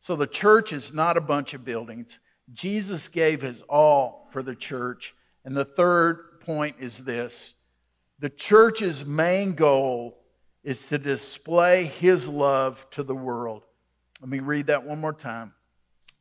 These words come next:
The church main goal is to display his love to the world.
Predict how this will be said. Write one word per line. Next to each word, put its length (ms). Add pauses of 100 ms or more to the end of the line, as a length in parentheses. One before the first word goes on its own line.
The 140
church 580
main 440
goal 520 (300)
is 240
to 100
display 1000 (320)
his 360
love 560 (340)
to 180
the 100
world. 480